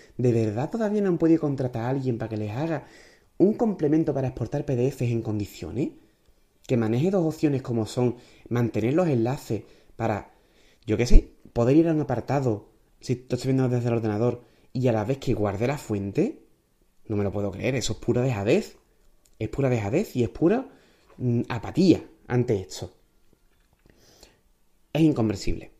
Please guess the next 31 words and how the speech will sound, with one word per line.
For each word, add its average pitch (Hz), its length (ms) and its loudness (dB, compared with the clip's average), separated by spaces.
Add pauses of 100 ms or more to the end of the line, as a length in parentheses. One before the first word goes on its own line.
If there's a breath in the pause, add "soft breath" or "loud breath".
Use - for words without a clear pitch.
(1160 soft breath)
El 135 100 0
otro 170 180 -2
caso 226 540 -4
que 113 120 -6
tengo 151 520 0 (180)
es 110 180 -2
de 110 120 2
Pixelmator. 107 760 -4 (420)
Pixelmator, 127 760 -4 (460 loud breath)
un 113 200 2
programa 110 360 -2
bastante 110 260 -4
conocido 104 460 -2
en 98 120 -2
Mac 139 320 -2 (120)
para 107 220 -4
edición 101 920 -2
fotográfica, 165 800 -4 (140)
para 104 100 -8
edición 104 280 -4
de 101 60 -2
imagen, 165 360 -4 (720 soft breath)
que 104 380 0 (200)
se - 160 -6
postula, 135 640 2
y 107 120 -6
de 101 60 0
hecho 101 260 -2
es, 139 260 -2
¿no?, 135 120 -2
una 110 480 -2